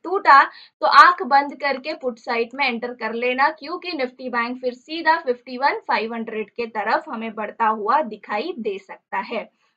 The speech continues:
तो Nifty बैंक के अंदर भी जो levels है, वो मैंने आपको बता दिए हैं,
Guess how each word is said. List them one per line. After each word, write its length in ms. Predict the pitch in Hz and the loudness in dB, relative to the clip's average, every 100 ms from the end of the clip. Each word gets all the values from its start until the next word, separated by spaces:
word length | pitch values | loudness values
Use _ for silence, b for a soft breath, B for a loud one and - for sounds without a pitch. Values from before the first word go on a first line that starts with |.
| - | -2
तो 60 | |
Nifty 340 | 254 254 262 349 | -2 -2 -6 0
बैंक 320 | 302 294 294 | 4 2 0
के 60 | 302 | -2
अंदर 320 | 285 285 285 | 0 0 -2
भी 160 | 311 | -4
जो 140 | 269 285 | -8 -6
levels 440 | 247 220 269 285 | -4 -4 -6 -4
है, 100 | 285 | -4
वो 140 | 311 285 | -2 -4
मैंने 200 | 240 254 | -4 -2
आपको 400 | 247 240 285 427 | -4 -2 0 0
बता 380 | 240 - 196 196 | -2 -4 -4 -4
दिए 260 | 214 226 | -4 -4
हैं, 260 | 262 285 | -2 -4